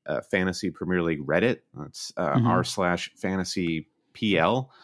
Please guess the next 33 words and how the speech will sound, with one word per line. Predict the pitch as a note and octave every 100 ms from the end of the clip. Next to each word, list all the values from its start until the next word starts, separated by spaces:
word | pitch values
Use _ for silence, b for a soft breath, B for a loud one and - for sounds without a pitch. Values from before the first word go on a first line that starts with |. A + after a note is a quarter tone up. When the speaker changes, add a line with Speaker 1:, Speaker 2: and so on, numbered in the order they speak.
| b
Speaker 2:
Yep. | - B2 -
Speaker 1:
Really | B2+ D#3+ D3+
knowledgeable, | A2+ F2 F#2 F#2+ F#2+ F#2+ F2 F2+ D#2+
matter | D#2 E2 E2+ E2+ D2
of | C2+
fact | - - - - -
people | G2+ F2+ D#2
on | D#2 D2
there, | C#2+ C#2 C#2
which | C#2 - -
I | F2
appreciate. | D2+ - D#2 - A#1+ -
They, | G2+ G#2+ - B B B B2
among | A2+ C3+ E3+ F#3+
the | D3
places | - B2+ A#2 G#2+
I | G2 F2+
go | F2 E2+
online, | F2 D#2+ D#2+
they | D#2 F#2+
seem | - A2+ G2+
the | F2+
most, | E2 D#2+ - -
uh, | F2 C#2+ C2
serious | - - D#2+ C2+ D2+ - -
about | D#2+ D#2 D2
their, | E2 D#2 D2+ D2
their, | E2+ D#2+ D2 - _ -
uh, | D#2 D2 C#2+ -
F | E2 -
P | - E2
L | C#2+
news. | D2 D2 C#2 C#2+